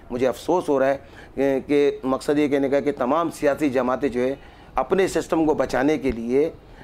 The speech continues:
ए, दांव पे लगा रहे हैं सबको, इस मुल्क को भी दांव पे लगा रहे हैं। अब ये कहते हैं जी आपने इंडस्ट्रीज़ क्यों खोल दी, आपने दुकानें क्यों खोल दी, आपने ये क्यों कर दिया, आप हमारे क्या जलसे करने से कोरोना फैल जाएगा?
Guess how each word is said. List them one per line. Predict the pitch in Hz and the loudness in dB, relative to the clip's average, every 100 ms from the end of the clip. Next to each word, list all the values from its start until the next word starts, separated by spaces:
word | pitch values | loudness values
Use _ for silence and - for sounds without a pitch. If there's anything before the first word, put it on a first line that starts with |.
| - | -4
ए, | 135 139 139 139 139 127 - - - - | 0 2 2 2 2 -2 -10 -20 -18 -6
दांव | 117 165 185 | 0 2 2
पे | 170 | 2
लगा | 131 | 2
रहे | 123 127 | -2 -4
हैं | |
सबको, | - - - - - - | -10 -12 -16 -18 -16 -14
इस | - | -6
मुल्क | 143 175 | 0 2
को | 151 | 2
भी | 151 143 | 2 4
दांव | 131 | 2
पे | 131 | 2
लगा | 135 127 127 | 2 2 2
रहे | 127 | 0
हैं। | 127 123 - - - | -2 -6 -18 -8 -2
अब | 120 | 2
ये | 147 143 | 2 2
कहते | 147 147 | 0 0
हैं | 139 | 2
जी | |
आपने | 147 131 131 139 | 2 2 0 0
इंडस्ट्रीज़ | 123 131 147 139 | 0 -2 -4 -4
क्यों | 147 | -4
खोल | - 139 131 | -2 0 0
दी, | 127 139 | 2 2
आपने | 135 127 131 | 4 2 0
दुकानें | 123 117 120 131 123 | -2 0 0 0 0
क्यों | 139 | -4
खोल | 120 127 | -2 -2
दी, | 131 139 | 0 2
आपने | 127 127 131 | 2 0 -4
ये | 120 135 | -2 -4
क्यों | 123 139 | -4 -2
कर | 131 | -2
दिया, | 117 131 135 131 - - - | -2 0 0 0 -6 -14 -4
आप | 113 120 | -2 0
हमारे | 110 117 123 135 | 0 0 0 0
क्या | 131 | 0
जलसे | 120 120 139 | -2 -2 -2
करने | 139 131 | -2 -2
से | 127 139 | -2 -2
कोरोना | 120 120 139 | -2 -2 0
फैल | 135 135 | 2 2
जाएगा? | 135 131 151 | 2 2 -2